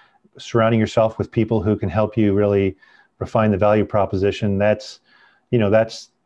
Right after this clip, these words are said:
just the first phase of getting it going. Then the next phase is, okay, how do we solve that problem? What's the best way to solve that problem? Um, and, and of course, we bring our biases to the table. We're not,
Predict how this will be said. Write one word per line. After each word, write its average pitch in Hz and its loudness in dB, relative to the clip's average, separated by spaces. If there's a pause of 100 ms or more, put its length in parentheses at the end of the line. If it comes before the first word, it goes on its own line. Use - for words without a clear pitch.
just - -6
the - -6
first 113 -4
phase 107 0
of 92 -2
getting 101 -2
it 90 -8
going. 101 0
Then 104 0
the 101 0
next 110 -2
phase 98 -2
is, 98 -2
okay, 101 -2
how 104 0
do 113 0
we 101 0
solve 107 0
that 95 -2
problem? 95 -2
What's 98 -8
the 107 -4
best 101 -2
way 101 -2
to 95 -2
solve 95 -4
that 92 -4
problem? 95 -4 (580)
Um, 95 -6 (640)
and, 113 -2
and 113 0
of 98 -2
course, 127 0
we 117 4
bring 120 2
our 101 2
biases 107 0
to - -6
the 92 -2
table. 95 -2
We're 101 0
not, 107 0